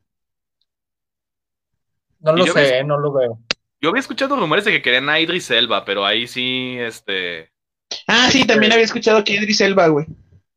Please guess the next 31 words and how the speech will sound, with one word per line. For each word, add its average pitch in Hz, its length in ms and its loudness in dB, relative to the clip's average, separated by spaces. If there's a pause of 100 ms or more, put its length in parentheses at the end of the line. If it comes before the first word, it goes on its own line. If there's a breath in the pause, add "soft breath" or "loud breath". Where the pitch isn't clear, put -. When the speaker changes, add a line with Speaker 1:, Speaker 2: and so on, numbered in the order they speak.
Speaker 2:
Y 139 80 -2
déjame 247 260 0
decirte 190 240 -4
que 160 160 0
Idris 196 220 -2
Elba 190 160 -2
estaría 139 220 0
muy 156 340 -2
chido 151 260 -6
como, 107 400 -10
como 110 180 -10
James 120 260 -4
Bond, 110 260 -6
¿eh? 160 180 -8 (2750)
Speaker 3:
Estaría 226 540 4
curiosón, 240 460 4
güey, 151 160 0
estaría 165 280 0
curiosón. 170 440 -2 (500 soft breath)
Viendo 226 380 4
sus 233 220 0
papeles 202 500 2
de 165 340 4
The 165 140 4
Office 208 560 2
y 156 320 4
su 160 180 0
papel 175 380 4
en, 196 280 2
en 151 460 -2 (760)
Thor, 240 280 4